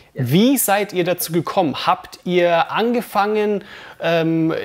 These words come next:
Speaker 2: danach zu suchen? Wolltet ihr das anstreben? War das ein Ziel von euch? Kam es per Zufall? Oder wie, wie ist es zu, dazu gekommen?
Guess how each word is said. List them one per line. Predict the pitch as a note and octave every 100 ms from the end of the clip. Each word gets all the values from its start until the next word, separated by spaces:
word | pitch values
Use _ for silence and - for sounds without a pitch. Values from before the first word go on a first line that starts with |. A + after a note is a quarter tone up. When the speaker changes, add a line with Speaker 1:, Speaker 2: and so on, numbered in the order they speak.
| C#3+
Speaker 2:
danach | E3 D#3+ E3 D#3+
zu | -
suchen? | D3 F3+ B3 B3 A3
Wolltet | F3 F#3 F3 -
ihr | F#3 E3+
das | E3+ D3+ -
anstreben? | F3+ B3+ - - A3+ G3+
War | F3
das | F3
ein | E3
Ziel | - - B3+
von | C4 G#3+
euch? | G3
Kam | - F#3
es | -
per | - F3 -
Zufall? | - B3 C4+ - - A3+ A#3
Oder | - F#3 F3+ C3 D#3+ D3
wie, | A3+ E3+
wie | G#3+
ist | G#3+
es | G#3 - -
zu, | -
dazu | E3+ F3 -
gekommen? | E3 - F3 C3+